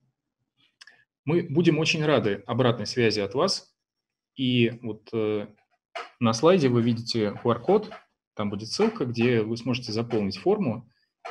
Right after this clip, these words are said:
и, э, сказать нам всё, что вы думаете по поводу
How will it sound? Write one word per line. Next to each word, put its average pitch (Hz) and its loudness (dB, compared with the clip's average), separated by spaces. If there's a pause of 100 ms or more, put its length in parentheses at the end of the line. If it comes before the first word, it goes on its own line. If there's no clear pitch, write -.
(380)
и, 170 2 (200)
э, 117 -6
сказать 135 0
нам 113 0
всё, 147 -2
что 131 -2
вы 117 0
думаете 123 0
по 107 -14
поводу 107 -2